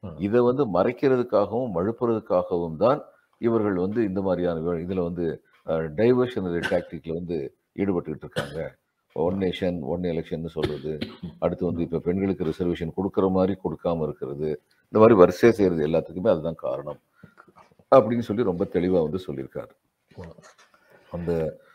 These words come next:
Speaker 2: அந்த ஊழல் ஊழல்னு எல்லாரும் பேசுனாங்களே ஒழிய, ஒவ்வொரு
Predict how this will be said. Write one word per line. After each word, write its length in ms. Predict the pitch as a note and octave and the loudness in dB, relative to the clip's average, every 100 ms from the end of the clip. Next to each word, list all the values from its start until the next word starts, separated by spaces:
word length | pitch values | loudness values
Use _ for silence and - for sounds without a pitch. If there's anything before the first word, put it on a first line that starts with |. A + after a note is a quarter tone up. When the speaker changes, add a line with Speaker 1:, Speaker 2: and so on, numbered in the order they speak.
| _ _ | _ _
Speaker 2:
அந்த 260 | - D#2+ D#2 D#2+ | -4 -2 -2 0
ஊழல் 340 | A2+ C#3 D3+ | 2 4 4
ஊழல்னு 320 | A#2+ A#2 A#2+ | 4 2 0
எல்லாரும் 360 | A2 F2 G2 G2 | 0 2 0 0
பேசுனாங்களே 480 | F2+ - F2 E2+ D2+ | -4 -4 -6 -4 -4
ஒழிய, 500 | D2 C#2 C#2+ F#2+ - _ - - - - - - E2 D2 _ _ _ - - | -6 -6 -6 -8 -10 _ -20 -16 -12 -12 -12 -14 -14 -18 _ _ _ -20 -8
ஒவ்வொரு 720 | F#2 A2+ C3 D#3 E3 F3 F3+ | -2 0 4 6 8 6 4